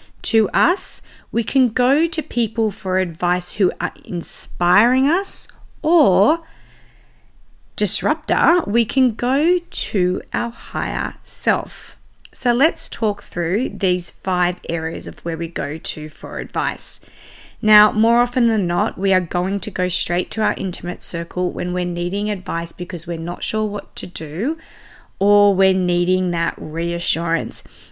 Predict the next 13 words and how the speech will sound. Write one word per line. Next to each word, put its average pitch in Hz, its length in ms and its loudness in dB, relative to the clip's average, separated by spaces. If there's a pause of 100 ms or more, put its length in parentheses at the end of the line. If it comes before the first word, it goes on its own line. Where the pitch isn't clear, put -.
(120)
And 214 120 4
I 226 100 4
think 254 300 0
it - 140 -2
was, 294 280 2
um, 180 520 0 (600)
Mark 208 420 -2
Groves 202 480 0
actually 185 480 -2
that 180 180 -2
said 185 160 0
this 196 200 0
once, - 220 -4